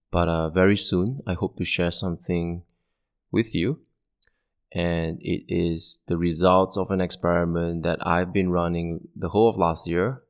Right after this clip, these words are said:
and it's been an experiment that has been ongoing for the last seven years. Um, and there's some really interesting stuff there I would like to share with you. Until then, thank you so much for taking time to listen to this.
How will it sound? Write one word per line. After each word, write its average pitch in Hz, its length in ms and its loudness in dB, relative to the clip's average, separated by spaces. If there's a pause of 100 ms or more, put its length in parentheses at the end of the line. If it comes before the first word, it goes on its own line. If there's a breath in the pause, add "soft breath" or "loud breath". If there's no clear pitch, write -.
(100)
and 82 440 -6
it's - 160 -8
been 85 180 -4
an 82 120 -4
experiment 87 880 -4 (280)
that 78 160 -4
has 85 240 -4
been 85 240 -4
ongoing 90 760 0
for 85 100 -6
the 82 80 -2
last 85 320 0
seven 90 300 0
years. 85 420 -2 (920)
Um, 80 540 -4
and 82 180 -2
there's 80 180 0
some 85 240 0
really 85 200 2
interesting 87 480 -2
stuff 85 360 -2
there 82 380 -4 (120)
I 85 100 -4
would 85 140 -2
like 85 200 -2
to 87 80 -4
share 98 260 2
with 101 180 -2
you. 104 260 0 (1040)
Until 120 320 -2
then, 104 340 0 (640)
thank 131 380 -2
you 135 120 2
so 117 280 0
much - 480 -2 (160)
for 85 380 -2
taking 95 340 -2
time 92 280 -2
to 92 80 -2
listen 90 320 -2
to 90 100 -4
this. 98 340 -4